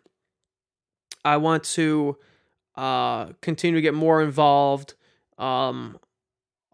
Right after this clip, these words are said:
with, with the subscription. I want to, one day, <clears throat> I would like to, uh, take the assets under management for maybe a higher clientele.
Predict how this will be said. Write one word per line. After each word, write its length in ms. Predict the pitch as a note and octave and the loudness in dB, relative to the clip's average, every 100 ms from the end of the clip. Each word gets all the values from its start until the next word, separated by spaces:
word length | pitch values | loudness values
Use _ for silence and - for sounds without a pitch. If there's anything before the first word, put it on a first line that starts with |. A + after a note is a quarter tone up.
| - - - | -20 -18 -2
with, 240 | E3 E3 | 2 2
with 260 | D#3+ E3 - | 2 0 0
the 80 | |
subscription. 680 | - D3+ - D#3+ - D#3 D3+ - | -6 -6 -2 0 0 -4 -2 -4
I 80 | |
want 280 | C#3+ D3 D3 - | -2 -2 -4 -4
to, 320 | D#3+ D3 D3 C#3 _ _ _ | -4 -4 -4 -8 _ _ _
one 200 | F#3+ G#3+ | -2 0
day, 440 | F#3+ G3 F#3+ F3+ E3 _ _ | 2 4 4 4 0 _ _
<clears throat> 320 | - F#3+ E3+ - | -2 -2 -2 0
I 120 | D3+ | 0
would 160 | D#3 | 0
like 300 | D3 D3+ D3 - | 0 0 -2 -6
to, 440 | D#3 D3 C#3 A#2 - | -6 -4 -4 -8 -12
uh, 220 | - - - _ - - - - - | -16 -16 -20 _ -20 -20 -20 -20 -6
take 200 | F3 D#3+ | -4 -2
the 80 | D#3+ | 0
assets 320 | D3+ D3+ D3+ | 0 -2 -6
under 140 | D3+ | -6
management 580 | C#3 D3 D3+ D#3 D#3 - _ _ _ | -4 -4 -2 -4 -6 -8 _ _ _
for 160 | - D#3 | -6 -4
maybe 220 | D3 C#3+ | -2 -4
a 180 | - B2 | -4 -6
higher 320 | - D3+ D3+ | 0 2 2
clientele. 800 | - D3 D3 C#3+ C#3+ C#3+ C#3+ | 0 -2 -2 -2 0 0 0